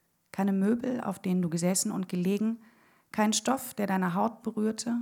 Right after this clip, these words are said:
Kein Mensch, der uns jemals zusammen sah und keiner, der irgendwann ein Bier mit dir getrunken. Keine Gedichte, keine Prosa, kein Theater,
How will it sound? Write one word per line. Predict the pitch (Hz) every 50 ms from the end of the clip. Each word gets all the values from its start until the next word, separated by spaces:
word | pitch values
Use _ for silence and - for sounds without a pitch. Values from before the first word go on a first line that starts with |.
| 240 - - -
Kein | - 196 208 214
Mensch, | 208 208 226 262 - -
der | 233 220 208
uns | 214 214 -
jemals | 220 226 240 247 240 240 240 -
zusammen | - 226 202 208 208 208 214 214
sah | 190 196 208 226 240 233
und | 226 208 -
keiner, | - 202 208 214 226 220
der | 202 190 -
irgendwann | - 214 226 240 226 220 214 214
ein | 202 196 190
Bier | 180 208 220 220
mit | 220 214 -
dir | 190 185
getrunken. | 180 185 180 - - - 185 185 - - 180 185 185 - _ _ _ _ _ _ _ _ _ _ _ _
Keine | - 202 196 196
Gedichte, | 185 202 190 220 233 233 - - - 277 285 277 254
keine | - 202 208 202 190
Prosa, | 185 - - 190 202 208 196 202 196 190
kein | - - 202 190
Theater, | - - 175 - - - 202 208 - 226 214 214 214